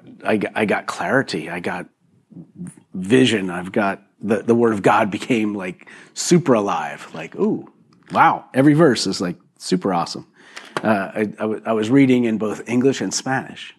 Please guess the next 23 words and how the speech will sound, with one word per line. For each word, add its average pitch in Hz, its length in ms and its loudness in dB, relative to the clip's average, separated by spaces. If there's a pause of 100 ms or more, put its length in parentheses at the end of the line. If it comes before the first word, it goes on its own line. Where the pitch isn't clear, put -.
(380)
and 127 100 2
a 117 40 2
little 113 200 2
bit 104 140 -2
of 95 80 -4
Hebrew 113 360 0
<laughs> - 40 -16
on 113 200 -10
top. - 460 -4
<laughs> - 40 -6 (680)
You 208 120 2
know, 143 200 0 (360)
I 165 120 6
was, 147 180 2 (280)
I, 139 220 4
I 131 1000 0
concentrated 143 760 4
on 120 260 2
the, 113 180 -2
the, 107 340 0
the, 101 320 -2
the 98 120 0
twenties 120 840 2